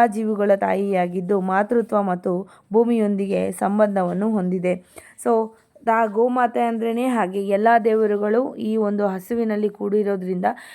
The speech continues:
ಈ ಒಂದೇ ಗೋವನ್ನು ಕೂಡ ನಾವು ಪೂಜೆ ಮಾಡೋದ್ರಿಂದ ಅನೇಕ ಒಂದು ಆಧ್ಯಾತ್ಮಿಕ ಒಂದು, ಆ, ನಮಗೆ ಲಾಭಗಳು ಹಾಗೇನೆ ಪುಣ್ಯ ಕೂಡ ನಮಗೆ ಸಿಗತ್ತೆ.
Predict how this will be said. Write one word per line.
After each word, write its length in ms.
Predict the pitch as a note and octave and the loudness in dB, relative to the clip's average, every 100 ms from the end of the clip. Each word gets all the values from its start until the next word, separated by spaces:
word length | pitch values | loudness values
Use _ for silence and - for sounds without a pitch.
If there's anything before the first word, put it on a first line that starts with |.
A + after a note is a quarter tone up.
| - | -6
ಈ 100 | B3+ | -2
ಒಂದೇ 400 | C4 A#3+ B3 D#4 | 2 2 4 4
ಗೋವನ್ನು 500 | C#4 B3+ C4+ B3+ A#3+ | 4 2 2 2 0
ಕೂಡ 180 | A#3+ A#3 A3+ | -2 -2 -2
ನಾವು 260 | G#3+ G#3 | 0 -2
ಪೂಜೆ 300 | G#3 A3 G#3+ | -2 -4 -2
ಮಾಡೋದ್ರಿಂದ 640 | G#3+ G#3 G3+ F#3 F#3+ G3 G3+ | 0 0 -2 -4 -4 0 2
ಅನೇಕ 400 | F#3 F#3 G#3 A#3 A#3+ | 2 0 -2 2 2
ಒಂದು 240 | A3 G3+ | 2 0
ಆಧ್ಯಾತ್ಮಿಕ 640 | F#3 F#3+ G3+ A3 A3 G3 G#3 G3 | 0 0 2 2 2 -4 -2 -2
ಒಂದು, 200 | F#3+ G3 A3 _ - - - - | -4 -8 -10 _ -20 -20 -10 0
ಆ, 260 | G#3+ G#3 | 4 4
ನಮಗೆ 400 | G3+ G3+ G3+ A3 | 2 0 0 0
ಲಾಭಗಳು 640 | G#3 G3 G3 G#3 G3 G3 G3+ | 2 4 4 4 2 2 0
ಹಾಗೇನೆ 480 | G3 F#3+ F#3+ G3 | 0 0 0 -4
ಪುಣ್ಯ 380 | G3+ G3+ G3 G#3 | -4 -6 -4 -4
ಕೂಡ 180 | G#3 G3+ B3 - _ A3 | -2 0 -2 -4 _ -8
ನಮಗೆ 520 | G3 G3 C#4+ - _ - | -4 -4 -6 -8 _ -6
ಸಿಗತ್ತೆ. 520 | G#3+ F#3 F#3 E3 F3 | -4 -2 -2 -4 -6